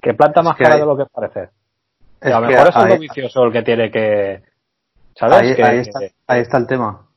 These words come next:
Speaker 2: Ahí es donde yo veo que está el tema. Que al, al final la movida, el número uno, el número de un equipo, a priori tiene que ser uno. Vale, estamos de acuerdo. Sí, a priori tiene que ser uno y suele ser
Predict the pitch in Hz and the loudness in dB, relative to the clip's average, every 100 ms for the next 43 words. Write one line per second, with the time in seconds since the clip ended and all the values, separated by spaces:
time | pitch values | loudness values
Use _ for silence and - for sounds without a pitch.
0 | _ _ - 117 123 127 131 131 127 120 | _ _ -2 0 0 -4 -4 -2 0 -2
1 | 113 107 101 117 113 98 _ _ _ _ | -2 -4 -6 -6 -10 -12 _ _ _ _
2 | _ _ - 117 107 104 107 110 117 98 | _ _ -10 -6 -6 -4 -6 -4 -6 -4
3 | 110 123 127 123 131 107 117 110 123 135 | -8 -4 -4 -2 -2 -4 -6 -6 -4 -2
4 | 131 135 143 151 - _ _ _ _ _ | 0 0 -2 -6 -10 _ _ _ _ _
5 | _ 113 117 156 160 147 135 135 165 170 | _ -8 -4 0 2 0 -2 -2 0 0
6 | - _ _ _ _ _ _ _ 127 120 | -4 _ _ _ _ _ _ _ -4 -2
7 | 120 123 135 143 117 - 117 120 98 - | 0 2 2 0 -4 -4 -4 -4 -8 -16
8 | _ - 110 98 107 - 113 113 104 95 | _ -2 -2 -2 -8 -6 -2 -2 -4 -8
9 | 104 104 104 110 120 120 120 117 117 139 | -6 -8 -6 -4 0 0 0 -2 -4 -4
10 | - 110 110 123 120 - | -6 -6 -4 -4 -4 -10